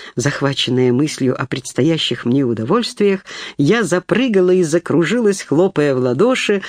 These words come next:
вокруг моей хорошенькой приятельницы. «Ах, Белла, ты княгиня будешь, настоящая княгиня, ваше сиятельство!» И мы снова обнимались и хохотали, приводя бабушку в негодование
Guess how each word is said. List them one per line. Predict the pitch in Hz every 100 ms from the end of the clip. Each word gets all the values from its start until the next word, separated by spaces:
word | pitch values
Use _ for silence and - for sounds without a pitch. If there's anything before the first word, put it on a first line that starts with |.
| - -
вокруг | 143 147 160 190
моей | 143 139 139
хорошенькой | 131 123 120 175 - 143 139 123
приятельницы. | 123 120 127 131 113 123 - - - _ _ - - - _ -
«Ах, | 190 165 160
Белла, | 156 175 151 143 _ - - - _
ты | - 247
княгиня | - 202 175 202 175
будешь, | 151 160 143 147 - - - 156
настоящая | 196 - 226 220 254 - - 233
княгиня, | - 214 214 202 214 175 147
ваше | 120 131 -
сиятельство!» | - - 165 180 - - - - - - - - -
И | 131
мы | 156 139
снова | - 175 254 262 226
обнимались | 185 160 165 156 175 180 175 -
и | -
хохотали, | 160 151 - 147 147 156 139
приводя | - 135 135 139 151
бабушку | 131 165 139 120 -
в | 123
негодование | 123 120 113 110 147 202 190 170